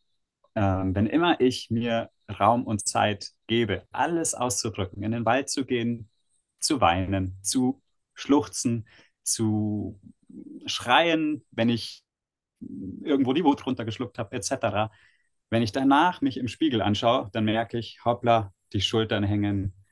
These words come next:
viel, viel weiter unten. Der Trapezius macht wieder auf.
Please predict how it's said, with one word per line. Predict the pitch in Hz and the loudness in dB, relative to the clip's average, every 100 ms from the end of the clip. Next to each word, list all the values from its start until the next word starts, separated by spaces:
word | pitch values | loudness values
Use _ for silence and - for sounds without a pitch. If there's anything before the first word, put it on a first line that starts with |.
| _ | _
viel, | - - 131 143 | -18 4 6 6
viel | 131 113 92 | 2 -2 0
weiter | 98 98 98 | 0 0 0
unten. | 120 123 117 104 - _ _ _ _ _ _ _ _ | -2 -2 -4 -4 -8 _ _ _ _ _ _ _ _
Der | 107 | -2
Trapezius | - 120 135 135 - 131 120 | 0 0 2 2 0 -2 0
macht | 127 113 - | 0 -2 2
wieder | 110 98 | 4 6
auf. | 113 113 - - | 4 2 -8 -16